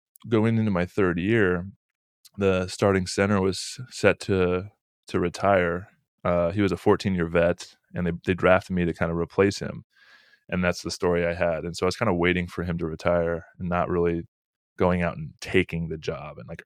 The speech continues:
earning the job. And it was just, you know, this young player just like, "Okay, I'm here. And this guy's been around a long time, so I'm gonna wait." And so he was set to retire. And going into that offseason, uh, I was the number one center on the roster. And I was just creating this narrative of, like,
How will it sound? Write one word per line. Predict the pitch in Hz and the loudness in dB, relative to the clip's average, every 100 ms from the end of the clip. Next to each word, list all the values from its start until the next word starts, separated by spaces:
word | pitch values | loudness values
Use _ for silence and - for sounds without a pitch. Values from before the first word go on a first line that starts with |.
| - | -2
earning | 98 90 - | 0 0 -2
the | |
job. | - - - 65 | -6 -8 -10 -12
And | - | -14
it | 62 | -18
was | - | -12
just, | 85 80 - | -8 -8 -10
you | 82 | -10
know, | 80 82 | -10 -10
this | - - | -10 -6
young | 87 85 85 | -2 -2 -4
player | - 95 107 90 | 0 2 4 4
just | 85 - | 0 -6
like, | 82 - | -8 -8
"Okay, | - 98 | -6 -2
I'm | 87 | -2
here. | 98 101 101 98 _ _ _ | -2 -2 -2 -4 _ _ _
And | 87 | -10
this | 82 | -6
guy's | 95 87 87 | -2 -2 -2
been | 87 | -2
around | 87 90 | -2 -2
a | 90 | -2
long | 90 | -4
time, | 87 90 90 | -2 -2 -4
so | 87 | -6
I'm | |
gonna | 85 | -6
wait." | 85 90 95 _ _ _ _ _ _ _ _ | -4 -2 -4 _ _ _ _ _ _ _ _
And | 117 | -2
so | 98 101 92 - _ _ _ _ _ _ - | 4 6 6 0 _ _ _ _ _ _ 0
he | 117 | 4
was | 104 | 4
set | 107 101 | 2 0
to | 98 | 0
retire. | 92 - 110 107 98 98 - - | 0 2 4 6 4 0 -8 -6
And | 98 92 92 | -2 0 0
going | 101 95 | 0 0
into | 92 90 | -2 -2
that | 92 90 - | 0 0 0
offseason, | 92 104 - 101 92 90 90 95 _ - | 2 2 2 -2 -2 -4 -6 -10 _ -10
uh, | 90 87 | -8 -4
I | 90 | -2
was | 92 90 - - _ _ _ | -2 -2 -8 -16 _ _ _
the | 95 | -2
number | 92 90 | 0 0
one | 87 | -2
center | - 90 | -2 -2
on | 90 | -2
the | 90 | 0
roster. | 101 139 - | 0 0 -2
And | 90 | -4
I | 87 | -4
was | 85 | -6
just | 85 | -8
creating | - 87 87 | -6 -4 -4
this | 87 - | -6 -4
narrative | 95 113 98 | 0 2 2
of, | 87 82 | 0 -2
like, | 85 87 | -2 -2